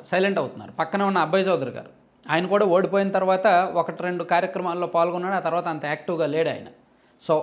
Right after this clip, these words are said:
అక్కడ క్యాడర్ కూడా స్ట్రగుల్ అవుతున్నారు, ఇబ్బంది పడుతున్నారు. అలాగే ఉంగుటూరు పుప్పాల వాసుబాబు గారు, ఆయన పరిస్థితి అలాగే ఉంది. ఇటువైపు కైకలూరు దూలం నాగేశ్వరరావు గారు,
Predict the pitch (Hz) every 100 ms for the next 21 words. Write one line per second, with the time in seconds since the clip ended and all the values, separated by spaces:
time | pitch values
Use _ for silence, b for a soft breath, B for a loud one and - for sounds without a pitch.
0 | 147 147 190 185 175 175 180 175 180 -
1 | 160 170 170 165 165 170 143 156 139 110
2 | 101 95 - _ b b - 156 180 160
3 | 170 - 156 180 185 147 156 151 185 170
4 | 160 156 143 104 71 - _ _ b b
5 | b _ 135 165 180 165 - 165 151 143
6 | 90 - _ _ _ _ 143 156 170 170
7 | 156 160 180 175 123 151 165 160 160 160
8 | - 156 127 -